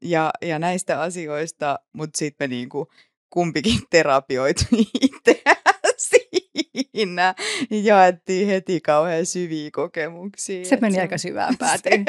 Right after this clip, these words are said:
Speaker 2: Joo.
Speaker 1: meni just sinne.
Speaker 2: Kollegiaalisuuden ytimeen ja aika moneen muuhunkin asiaan. Että tää
Speaker 1: Kyllä.
Speaker 2: taisi olla niinku jos vaikka mitä,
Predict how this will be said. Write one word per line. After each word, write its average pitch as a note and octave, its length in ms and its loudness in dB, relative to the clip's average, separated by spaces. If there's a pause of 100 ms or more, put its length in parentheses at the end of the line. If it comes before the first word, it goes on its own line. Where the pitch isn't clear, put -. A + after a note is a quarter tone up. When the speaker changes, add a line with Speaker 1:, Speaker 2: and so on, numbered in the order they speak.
(140)
Speaker 2:
Joo. E4 280 8
Speaker 1:
meni A#3+ 260 0 (880)
just B3+ 520 0
sinne. F3 380 -2
Speaker 2:
Kollegiaalisuuden F3+ 840 0
ytimeen D#3+ 480 -4
ja C#3 160 2
aika D#3+ 200 -2
moneen D#3 300 -6
muuhunkin E3 420 -4
asiaan. D#3 360 -8
Että F3+ 160 -12
tää - 80 -2
Speaker 1:
Kyllä. F#3 120 -4
Speaker 2:
taisi E3+ 180 -6
olla A2+ 160 -8
niinku - 240 -8
jos D#3+ 260 -6
vaikka - 280 -8
mitä, F3 340 -2